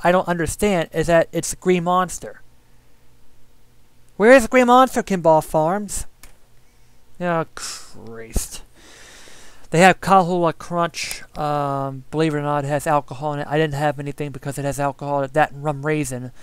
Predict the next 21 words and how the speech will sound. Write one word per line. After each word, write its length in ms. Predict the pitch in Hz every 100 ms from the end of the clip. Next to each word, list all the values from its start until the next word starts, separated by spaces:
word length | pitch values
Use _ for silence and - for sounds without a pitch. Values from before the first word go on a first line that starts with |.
| - - - - -
Um, 720 | 135 131 131 131 131 131 131
actually, 300 | 175 - 214
that's 160 | 190 -
a 40 |
Kimball. 420 | - 180 165 165 -
Uh, 100 | 185
that 240 | 196 190
may 280 | 160 190 220
be 140 | 190
a 60 | 160
Kimball 400 | - 175 170 165
Farms, 600 | - 175 170 165 156 - -
um, 300 | 151 147 151
exclusive, 800 | - - 185 185 - 127 - - - - - - - - - -
um, 680 | 147 143 139 139 135 135 - - _
for 400 | - - 143 139
Bedford 380 | - 170 - 120
Farm. 280 | 139 127 -
Uh, 120 | 151 - - -
uh, 100 | - -
uh, 200 | 165 156